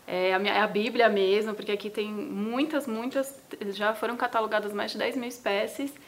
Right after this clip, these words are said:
Então, algumas que a gente até conhece, a banana e tal, mas assim, e aí, o que que eu posso fazer? Eu só vou comer o fruto? Não, você pode comer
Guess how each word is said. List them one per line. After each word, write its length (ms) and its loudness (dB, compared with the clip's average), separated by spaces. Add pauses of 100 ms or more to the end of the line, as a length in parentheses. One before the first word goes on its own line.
(300)
Então, 720 -2
algumas 520 0
que 120 -4
a 60 4
gente 200 -2
até 200 0
conhece, 560 2
a 20 2
banana 560 0
e 60 -4
tal, 260 0
mas 160 -2
assim, 280 -4
e 40 0
aí, 200 2
o 20 -8
que 120 -10
que 80 -4
eu 60 2
posso 260 -2
fazer? 200 -2
Eu 60 -4
só 100 -6
vou 160 -2
comer 220 -4
o 40 -4
fruto? 500 -4
Não, 360 0 (320)
você 100 -8
pode 260 -2
comer 240 2